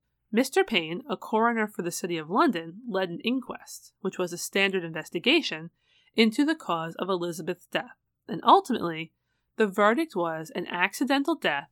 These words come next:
caused by an overdose of the pain-killing, tranquilizing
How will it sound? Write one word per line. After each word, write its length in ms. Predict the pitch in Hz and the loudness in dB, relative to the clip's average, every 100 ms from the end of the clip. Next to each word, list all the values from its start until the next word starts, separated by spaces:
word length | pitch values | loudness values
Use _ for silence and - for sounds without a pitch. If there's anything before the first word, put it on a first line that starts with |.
| _ - | _ -6
caused 380 | - 190 196 202 | 2 4 2 0
by 160 | 175 | -2
an 140 | 175 - | -2 -2
overdose 580 | 190 196 214 214 240 240 | -2 0 0 0 -2 -4
of 200 | - 165 | -6 -6
the 80 | 170 | -6
pain-killing, 760 | - 226 233 240 269 277 277 254 _ | -2 0 0 -2 -2 -2 -4 -8 _
tranquilizing 920 | - 190 180 180 170 170 165 175 | -4 -4 -2 -2 0 0 -2 -8